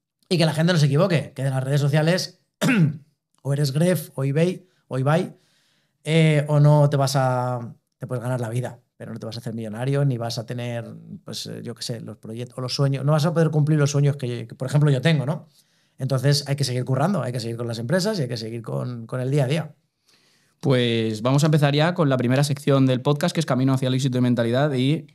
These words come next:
Speaker 2: la primera pregunta de todas es, eh, ¿qué te llevó a la mecánica y por qué la mecánica?
Speaker 1: Pues te vas a quedar un poco sorprendido porque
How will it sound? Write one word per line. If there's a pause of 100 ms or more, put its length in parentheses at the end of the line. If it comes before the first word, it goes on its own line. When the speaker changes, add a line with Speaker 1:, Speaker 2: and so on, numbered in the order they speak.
(120)
Speaker 2:
la
primera
pregunta
de
todas
es,
eh,
¿qué
te
llevó
a
la
mecánica (220)
y
por
qué
la
mecánica? (720)
Speaker 1:
Pues
te
vas
a
quedar
un
poco
sorprendido
porque